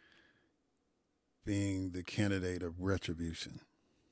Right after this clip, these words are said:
I think the actual candidate of retribution is Ron DeSantis, although he is not formally declared.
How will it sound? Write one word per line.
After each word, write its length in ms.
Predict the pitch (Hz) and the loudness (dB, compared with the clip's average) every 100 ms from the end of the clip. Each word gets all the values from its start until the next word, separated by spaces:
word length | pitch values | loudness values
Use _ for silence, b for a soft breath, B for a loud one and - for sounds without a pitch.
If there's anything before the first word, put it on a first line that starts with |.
| _ _ _ _ _ _ - - B B B B B B | _ _ _ _ _ _ -20 -20 B B B B B B
I 80 | 113 | 6
think 200 | 120 233 | 10 10
the 80 | 190 | 10
actual 420 | 120 143 - 127 | 12 10 10 6
candidate 480 | 101 117 107 101 101 | 8 8 8 6 4
of 140 | 95 | 4
retribution 760 | 98 101 98 90 95 92 92 90 | 2 2 -2 0 2 2 0 0
is 340 | 95 92 87 87 | 0 -2 0 0
Ron 280 | 95 95 87 | 0 2 0
DeSantis, 600 | 85 110 104 - - - | 2 4 4 4 -4 6
although 280 | 110 117 117 | 8 10 10
he 120 | 123 | 10
is 120 | 110 | 8
not 160 | 143 135 | 6 6
formally 360 | 131 117 107 | 6 6 6
declared. 560 | 92 85 - 92 - | 2 -4 -4 -4 -4